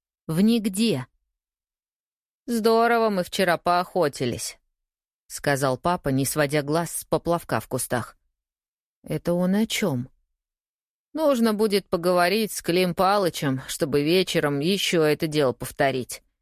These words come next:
Дельная охота получилась. Я и не знал, что тут кабанов можно стрелять».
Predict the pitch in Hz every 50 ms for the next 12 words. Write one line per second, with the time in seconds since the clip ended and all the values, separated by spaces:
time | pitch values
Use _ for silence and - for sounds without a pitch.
0 | _ _ _ _ _ _ _ _ 226 202 226 269 285 285 277 285 277 262 240 214
1 | 196 - 220 220 233 226 233 - - 196 180 165 - - 170 147 120 117 - -
2 | - - _ _ _ _ _ _ _ _ _ _ _ _ _ _ - 147 151 156
3 | 160 165 165 170 160 135 131 151 156 165 175 170 - - 147 131 - 151 - -
4 | - 170 151 170 175 170 156 131 117 - - 139 127 123 120 120 127 117 - -
5 | - 143 139 135 131 120 110 - -